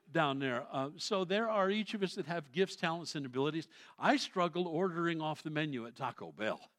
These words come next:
I am not the guy to, I mean, "Well, Pastor Jim, can't you learn Spanish?" You can't teach an old dog new tricks.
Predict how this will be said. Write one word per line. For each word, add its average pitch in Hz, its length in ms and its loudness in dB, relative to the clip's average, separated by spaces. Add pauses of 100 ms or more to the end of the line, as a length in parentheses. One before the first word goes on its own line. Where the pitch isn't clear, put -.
(300)
I 190 200 4
am 135 260 0
not 185 320 2
the 160 80 -2
guy 131 300 2
to, 131 180 -2 (340)
I 170 80 -8
mean, 156 320 -6
"Well, 160 120 -4
Pastor 220 380 4
Jim, 202 200 0
can't 202 340 0
you 208 100 2
learn 185 360 4
Spanish?" 190 600 0 (760)
You 165 160 -4
can't 254 420 0 (100)
teach 220 280 0
an 190 220 2
old 185 380 2
dog 175 440 0
new 185 200 4
tricks. - 580 -2